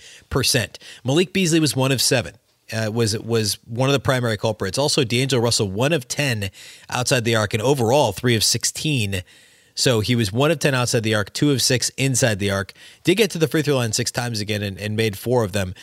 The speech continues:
Um, but, I mean, if Malik Beasley and D'Angelo Russell combined to shoot two of seventeen from three,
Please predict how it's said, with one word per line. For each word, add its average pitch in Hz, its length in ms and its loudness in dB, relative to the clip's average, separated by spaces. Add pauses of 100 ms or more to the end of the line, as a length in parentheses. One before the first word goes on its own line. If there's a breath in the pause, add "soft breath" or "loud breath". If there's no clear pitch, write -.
(460 loud breath)
Um, 117 420 -2
but, 135 180 2 (260)
I 135 60 2
mean, 135 200 2
if 123 100 -2
Malik 175 240 2
Beasley 151 320 4
and 123 80 2
D'Angelo 123 320 2
Russell 123 220 2
combined 113 420 0
to 113 80 -2
shoot - 220 -4
two 131 160 2
of 110 80 0
seventeen 117 400 0
from 104 200 -4
three, 127 420 -2